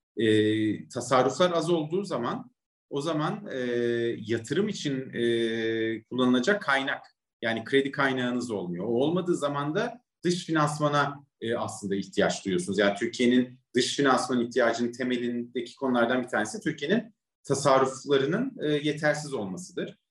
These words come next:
Şimdi biz Haziran ayı Türkiye raporu anketinde geçtiğimiz ay geliriniz giderinizi ne derece karşıladı diye sorduğumuzda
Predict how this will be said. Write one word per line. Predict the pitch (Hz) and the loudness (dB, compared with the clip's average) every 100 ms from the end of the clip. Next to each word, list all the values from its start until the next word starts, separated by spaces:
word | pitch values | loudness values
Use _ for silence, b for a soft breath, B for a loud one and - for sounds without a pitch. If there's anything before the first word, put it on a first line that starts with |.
| _ - | _ -14
Şimdi | - 143 127 | -4 -2 2
biz | 147 - | 2 2
Haziran | - 120 139 139 156 | 2 2 4 6 6
ayı | 151 143 135 | 6 6 4
Türkiye | - 139 143 135 | 2 -6 0 2
raporu | 127 131 131 | 2 2 2
anketinde | 127 123 131 - 135 135 190 - - _ _ | 0 -2 -8 -10 -12 0 2 2 -6 _ _
geçtiğimiz | - - - 156 151 156 151 151 | 4 4 4 2 4 4 2 4
ay | 147 185 185 | 4 4 -2
geliriniz | 131 135 135 143 151 | -8 -4 -2 -2 -6
giderinizi | 135 135 139 143 156 | -4 -2 -2 0 0
ne | 151 | 2
derece | 151 117 110 107 | 0 0 -2 -2
karşıladı | - 110 101 107 95 | -4 -2 -2 -4 -2
diye | 101 98 | 0 -2
sorduğumuzda | - 131 117 113 107 101 185 233 | -2 -4 -4 -8 -12 -2 2 2